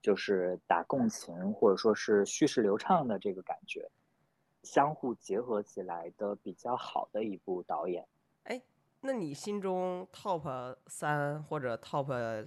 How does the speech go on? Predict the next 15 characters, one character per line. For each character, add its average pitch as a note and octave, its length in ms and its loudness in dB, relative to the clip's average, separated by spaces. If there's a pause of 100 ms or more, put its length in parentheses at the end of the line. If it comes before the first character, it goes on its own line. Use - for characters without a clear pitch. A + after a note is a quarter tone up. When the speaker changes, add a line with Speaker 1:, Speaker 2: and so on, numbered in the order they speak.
(140)
Speaker 2:
反 B2 100 -4
正 B2+ 80 -4
不 C3 100 -8
管 B2 160 -2
几 C3 280 -8 (420)
的 C#3 80 2
L C#3+ 260 4
G D#3 160 0
B D3+ 140 0
T C#3 140 -6
Q C3 360 -2
电 C#3+ 140 0
影 - 100 -4
是 A#2+ 120 -8
啥？ A2 200 -8